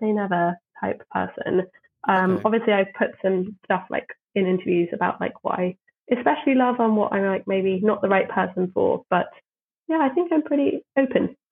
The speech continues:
Speaker 2: Pretty open. And you, you do often tweet about things that you are looking for and talk about what you want.
Speaker 1: Yeah, I do. Um, and I think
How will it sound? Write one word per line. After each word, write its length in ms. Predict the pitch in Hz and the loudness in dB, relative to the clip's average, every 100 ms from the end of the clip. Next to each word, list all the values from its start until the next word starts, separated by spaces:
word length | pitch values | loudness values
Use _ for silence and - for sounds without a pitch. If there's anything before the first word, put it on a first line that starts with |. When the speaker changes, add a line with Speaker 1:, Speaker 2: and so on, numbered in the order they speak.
| _ _ | _ _
Speaker 2:
Pretty 240 | 151 135 | -2 0
open. 500 | 123 104 - 101 101 - | 0 0 -4 -10 -12 -2
And 120 | 123 | 0
you, 100 | 120 | 2
you 240 | 127 123 123 | 0 -2 0
do 460 | 127 131 123 117 113 _ _ - | 2 4 2 0 -4 _ _ -2
often 260 | 113 107 | 0 -2
tweet 300 | - 113 107 | 2 0 0
about 280 | 98 98 101 | 2 2 2
things 260 | - 101 95 | 0 0 -2
that 120 | 101 | -4
you 200 | 98 101 | 0 2
are 280 | 98 98 101 - | 2 0 -4 -8
looking 260 | - 101 95 | -6 -4 -4
for 320 | - 98 95 | -2 0 0
and 240 | 95 92 92 - - _ | -2 -4 -10 -18 -20 _
talk 180 | - 98 | -4 -2
about 240 | 95 95 | -2 0
what 180 | 107 104 | 0 -2
you 180 | 98 98 | -2 -2
want. 320 | 95 98 208 _ _ _ _ _ _ _ _ _ - - - | -2 -4 -10 _ _ _ _ _ _ _ _ _ -20 -20 -4
Speaker 1:
Yeah, 240 | 240 233 196 | 0 2 2
I 80 | 190 | 2
do. 360 | 196 180 - - | 2 2 -2 0
Um, 360 | 196 185 190 185 | 0 2 0 2
and 100 | 208 | 2
I 80 | 208 | 2
think 280 | 214 226 | 2 0